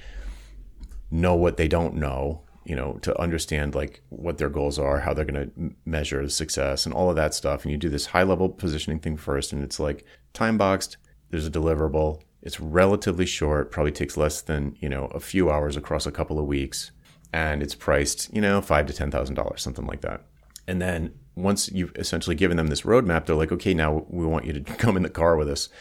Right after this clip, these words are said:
We want you to help navigate along the way.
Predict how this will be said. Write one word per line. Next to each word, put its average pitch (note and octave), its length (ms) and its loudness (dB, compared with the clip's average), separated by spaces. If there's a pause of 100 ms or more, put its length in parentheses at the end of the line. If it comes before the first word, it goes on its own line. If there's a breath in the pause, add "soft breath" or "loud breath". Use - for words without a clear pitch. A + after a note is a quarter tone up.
(240 loud breath)
We E2 80 -4
want D#2+ 160 2
you D#2+ 60 2
to D#2 60 2
help D#2+ 180 2
navigate D2+ 580 0 (140)
along D2+ 260 0
the C2+ 80 -2
way. C#2 400 -4